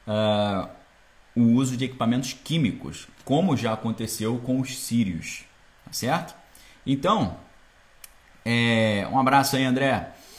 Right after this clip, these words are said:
A gente fica pensando, será que chegou então o momento dessa bandeira falsa? É por isso?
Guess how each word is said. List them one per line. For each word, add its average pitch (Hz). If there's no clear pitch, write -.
A 147
gente 156
fica 170
pensando, 160
será 147
que 165
chegou 131
então 127
o 104
momento 101
dessa 98
bandeira 92
falsa? 123
É -
por 98
isso? 139